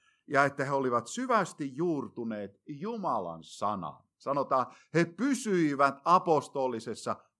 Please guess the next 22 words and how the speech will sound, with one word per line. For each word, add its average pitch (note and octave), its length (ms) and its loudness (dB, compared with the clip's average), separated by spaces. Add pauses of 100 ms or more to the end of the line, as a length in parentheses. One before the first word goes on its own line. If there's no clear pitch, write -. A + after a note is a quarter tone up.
(300)
opetuksessa. B2 1000 0
Yhdessä F3+ 840 -4
he C#3+ 260 -2 (680)
nauttivat F3 800 0
leipää D3 600 -2
kiitollisin D3 800 -6
mielin. B2+ 460 -2
He A2+ 100 -6
mursivat D#3+ 720 -2
leipää. B2 600 -4 (120)
He D3 80 -4
muistelivat E3 720 0
vapahtajan C#3+ 580 2
kuolemaa. A#2 520 0 (160)
He F3+ 60 0
kertoivat, G#3 480 4
että - 100 -12
kaikilla A#3 440 2
heillä G3+ 320 4
oli F3+ 180 2
joku G#3 440 2
oma F#3+ 520 4